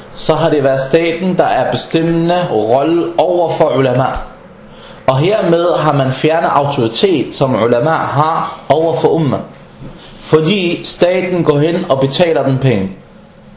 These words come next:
Sig sådan der, du får så meget.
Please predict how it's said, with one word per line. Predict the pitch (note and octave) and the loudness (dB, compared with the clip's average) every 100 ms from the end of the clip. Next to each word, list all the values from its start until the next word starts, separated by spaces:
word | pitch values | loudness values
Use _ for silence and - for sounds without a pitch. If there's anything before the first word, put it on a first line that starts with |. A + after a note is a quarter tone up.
| - - - - | -20 -20 -20 -18
Sig | - G3+ A3+ | -4 -2 0
sådan | G#3 F3+ D#3 | 0 2 2
der, | E3+ F#3+ - - - - | 0 -2 -8 -16 -16 -2
du | F3 F#3 | 0 2
får | D#3 C#3 | 2 2
så | C#3+ | 2
meget. | A2+ F2+ | 2 0